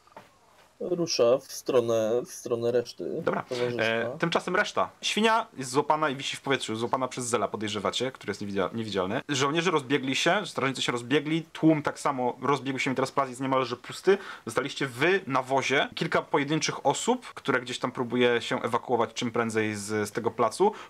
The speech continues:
Speaker 2: Płonąca, dymiąca kula, która teraz przypomina po piersie Strada dalej, bo nikt tego nie zdjął. Więc tylko taki uśmiechający się Strad patrzy się na was z wysokości tam sześciu metrów, powiedzmy, nad ziemią.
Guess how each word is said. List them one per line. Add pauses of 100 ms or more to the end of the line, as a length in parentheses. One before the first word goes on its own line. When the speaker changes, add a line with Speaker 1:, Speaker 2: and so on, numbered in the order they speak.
(100)
Speaker 2:
Płonąca,
dymiąca
kula,
która
teraz
przypomina
po
piersie
Strada
dalej,
bo
nikt
tego
nie
zdjął.
Więc
tylko
taki
uśmiechający
się
Strad
patrzy
się
na
was
z
wysokości
tam (360)
sześciu
metrów,
powiedzmy,
nad
ziemią.